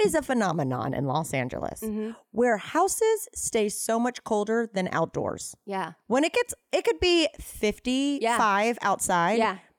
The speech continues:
Speaker 1: It's thirty-nine in my house
Speaker 2: That's how
Speaker 1: with
Speaker 2: it
Speaker 1: no
Speaker 2: felt.
Speaker 1: air. It's crazy. It's like little tombs.
Speaker 2: We've just been turning the oven on and then opening the door and
Speaker 1: <laughs> No,
Speaker 2: trying to
Speaker 1: no.
Speaker 2: sweep heat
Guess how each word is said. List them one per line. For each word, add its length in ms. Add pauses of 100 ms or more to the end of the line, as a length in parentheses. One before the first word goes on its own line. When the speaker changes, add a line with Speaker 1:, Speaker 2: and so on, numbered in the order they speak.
(160)
Speaker 1:
It's 200
thirty-nine 520
in 100
my 140
house 240
Speaker 2:
That's 240
how 60
Speaker 1:
with 80
Speaker 2:
it 60
Speaker 1:
no 120
Speaker 2:
felt. 100
Speaker 1:
air. 200
It's 160
crazy. 340
It's 140
like 120
little 200
tombs. 500
Speaker 2:
We've 180
just 200
been 180
turning 420
the 160
oven 300
on 360
and 200
then 140
opening 420
the 100
door 280
and 120
Speaker 1:
<laughs> 0
No, 120
Speaker 2:
trying 240
to 120 (380)
Speaker 1:
no. 220
Speaker 2:
sweep 380
heat 420